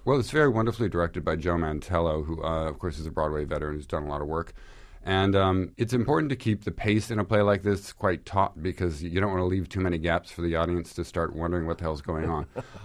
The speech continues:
Speaker 1: Uh, you want to keep them just on the edge of their seats. And it has a wonderful supporting cast. Mister Stern is very good. And, uh, Zoe Perry,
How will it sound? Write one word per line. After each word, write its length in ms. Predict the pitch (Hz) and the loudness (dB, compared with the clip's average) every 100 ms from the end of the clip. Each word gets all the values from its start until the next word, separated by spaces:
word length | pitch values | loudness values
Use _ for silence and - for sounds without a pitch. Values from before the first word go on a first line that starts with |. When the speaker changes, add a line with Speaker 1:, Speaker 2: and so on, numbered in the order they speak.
| - | -4
Speaker 1:
Uh, 60 | 90 | 0
you 120 | 92 | 2
want 140 | 92 90 | 2 2
to 60 | |
keep 180 | 95 92 | 0 -2
them 140 | 92 | -2
just 320 | 80 87 - - - - | -2 -4 -6 -18 -14 -2
on 140 | 92 | 0
the 80 | 87 | 2
edge 160 | 85 | 0
of 60 | 85 | -2
their 120 | 73 | -4
seats. 440 | - - 73 - - - - - | -2 -2 -2 -6 -20 -20 -20 -4
And 220 | 98 101 | 2 4
it 80 | 101 | 6
has 160 | 110 98 | 4 4
a 60 | |
wonderful 340 | 98 101 95 98 | 2 2 0 -4
supporting 380 | - 95 87 80 | -2 0 0 0
cast. 500 | 104 104 98 - - | 2 2 2 -2 -6
Mister 300 | 87 - 82 | -6 -6 -10
Stern 340 | - 101 98 | -2 2 2
is 140 | 92 | 2
very 200 | 92 95 | 2 2
good. 380 | 90 95 95 90 - | 2 2 2 0 -2
And, 260 | 87 85 | -2 0
uh, 180 | 87 85 | 2 2
Zoe 280 | 80 98 92 | 2 2 2
Perry, 540 | - 120 127 92 95 | 0 2 4 4 0